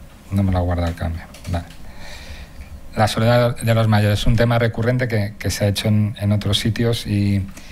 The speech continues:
y que nos piden bastante, ¿no? Y sobre todo el, el transmitir que, que lo importante, la soledad uno la puede elegir, que la, la, la dificultad que tiene la soledad es cuando uno no la elige, ¿no? Que es lo que está ocurriendo con muchos de nuestros mayores en,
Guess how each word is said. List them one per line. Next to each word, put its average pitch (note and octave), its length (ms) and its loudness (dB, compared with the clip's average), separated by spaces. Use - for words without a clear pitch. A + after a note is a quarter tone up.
y - 60 0
que - 100 4
nos G#2 140 4
piden A2 280 2
bastante, G2 480 2
¿no? A#2+ 220 2
Y G2 540 2
sobre G2+ 240 0
todo A2 160 2
el, A2 80 2
el A2+ 120 2
transmitir G#2+ 520 2
que, F#2 220 0
que - 120 -2
lo G2+ 40 4
importante, G2+ 520 2
la G#2 100 2
soledad G#2 500 2
uno G#2+ 140 6
la G#2 160 4
puede G#2+ 200 4
elegir, A#2+ 420 2
que F#2+ 100 -2
la, F2+ 140 0
la, F2+ 400 -2
la F#2+ 80 2
dificultad G2 500 0
que G2+ 120 -2
tiene G2+ 240 2
la G2+ 120 4
soledad G#2 380 2
es G#2+ 80 2
cuando G2+ 320 2
uno G2+ 340 2
no G#2 160 4
la F#2+ 100 4
elige, A2+ 380 0
¿no? G#2+ 180 0
Que G2+ 80 -2
es F#2 60 0
lo G2 80 0
que G2 40 2
está F#2+ 160 0
ocurriendo G2 360 2
con F#2+ 120 -2
muchos G2 240 2
de G2+ 120 4
nuestros G2 280 0
mayores F#2+ 460 2
en, F2+ 200 0